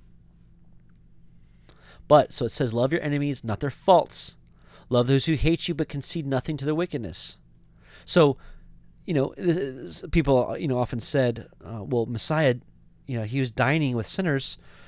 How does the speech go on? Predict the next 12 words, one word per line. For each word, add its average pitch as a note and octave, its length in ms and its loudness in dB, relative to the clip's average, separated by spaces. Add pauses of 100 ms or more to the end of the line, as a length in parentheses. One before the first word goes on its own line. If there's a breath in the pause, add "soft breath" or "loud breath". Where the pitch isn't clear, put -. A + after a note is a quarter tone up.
(120)
so D3 540 2
that F3 160 -2
means D#3+ 200 2
I D3+ 80 4
can D#3 140 -4
just C3 140 -4
hang C#3 180 0
out B2+ 140 4
at A#2+ 80 0
the B2 60 -6
bar, D3 420 8
right? C#3+ 340 4